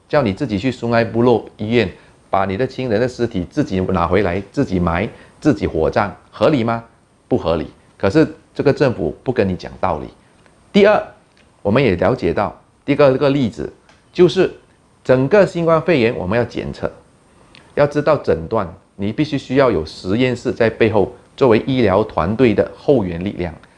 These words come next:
可是呢，后门政府却可以宣布，啊，这一个有八百多间国内的这个macLab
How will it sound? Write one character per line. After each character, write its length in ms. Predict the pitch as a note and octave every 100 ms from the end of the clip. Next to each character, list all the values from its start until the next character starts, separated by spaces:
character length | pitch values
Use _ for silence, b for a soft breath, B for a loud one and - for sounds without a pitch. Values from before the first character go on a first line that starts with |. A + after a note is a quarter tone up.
| b b
可 100 | -
是 120 | C3 A3+
呢， 140 | G#3+
后 120 | G3+
门 160 | F#3 F#3+
政 180 | G#3 F#3+
府 180 | B2 G#2
却 200 | - C3+
可 160 | -
以 200 | C3 F#2
宣 240 | F2 C3 B2+
布， 240 | D3+ - B B B _
啊， 260 | G2+ E2+ F2
这 120 | D3+
一 80 | D#3
个 200 | D#3+ G#2+ - -
有 140 | G2+
八 240 | G2 F#3
百 200 | F3+ F#2+
多 240 | F#2 B2+ B2
间 240 | B2+ A#2+ A#2+
国 220 | - G2 B2
内 200 | C#3+ C3
的 100 | A#2+
这 220 | A#2+ A2+
个 260 | A2+ G2+ -
macLab 1160 | G2+ - B2+ B2+ G2 - _ _ _ G2 A#2